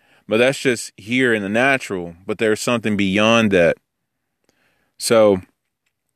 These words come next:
this would be a, a po-, a point in time to understand that something greater than the temple is here when Yeshua said that. You know, Yeshua said that in the gospel. So,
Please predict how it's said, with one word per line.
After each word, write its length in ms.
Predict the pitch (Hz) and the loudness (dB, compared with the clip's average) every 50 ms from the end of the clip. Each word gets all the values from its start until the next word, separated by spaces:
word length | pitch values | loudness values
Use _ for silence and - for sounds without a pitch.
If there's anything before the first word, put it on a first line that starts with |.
| _ _ _ _ _ _ _ _ - - - _ 113 | _ _ _ _ _ _ _ _ -20 -20 -18 _ 0
this 240 | 110 113 113 - - | 2 2 2 4 4
would 200 | 120 113 107 98 | 4 4 4 4
be 320 | 117 117 113 110 110 - | 2 4 4 4 2 2
a, 300 | - 101 104 104 104 98 - | 2 2 4 4 2 2 2
a 160 | - 101 98 85 _ _ | 0 -2 -2 -4 _ _
po-, 160 | - 113 - - | -8 -8 -6 -6
a 80 | 107 | -8
point 280 | 107 - 143 143 143 139 | -4 0 0 2 2 2
in 100 | 127 117 | 0 0
time 280 | - 131 127 131 127 120 | 0 0 0 0 -2 -2
to 100 | - 117 | -2 -2
understand 640 | 120 117 107 107 - - 127 127 127 123 120 117 110 | -2 -2 -4 -6 -6 -4 -2 -2 0 0 0 0 2
that 280 | 113 107 104 98 - _ _ _ _ _ _ _ _ | 4 4 4 4 2 _ _ _ _ _ _ _ _
something 480 | - - 135 131 127 - 135 117 107 | -6 0 0 0 0 0 0 -2 -2
greater 340 | 95 113 113 120 127 131 123 | 0 2 2 2 2 2 0
than 180 | 113 120 113 110 | -2 -2 -6 -6
the 100 | 104 95 | -6 -8
temple 400 | - - 127 120 - 113 101 95 | -6 -6 -6 -6 -4 -6 -6 -6
is 100 | 95 - | -6 -6
here 340 | - 113 107 95 87 82 87 | -4 -2 0 0 0 0 -2
when 180 | 92 98 98 98 | -4 -4 -2 -2
Yeshua 380 | 95 90 - 120 107 101 95 | -2 -2 0 2 2 2 2
said 260 | - - 92 90 82 | 2 2 0 0 0
that. 240 | 76 57 - - - _ _ _ _ _ _ _ | -2 -4 -4 -4 -8 _ _ _ _ _ _ _
You 140 | - 101 98 | -8 -6 -4
know, 260 | 92 90 90 90 92 | -2 -2 -2 -2 -2
Yeshua 340 | 92 90 - - 104 104 98 | -4 -4 -4 0 0 0 2
said 200 | - 107 104 98 | 2 2 2 4
that 100 | 101 98 | 2 2
in 80 | 95 | 2
the 80 | 92 90 | 0 0
gospel. 420 | 92 95 92 90 - - 82 - - | 2 2 2 0 -2 -6 -10 -8 -6
So, 420 | - - 110 104 101 95 92 87 | -4 0 2 2 4 2 0 -2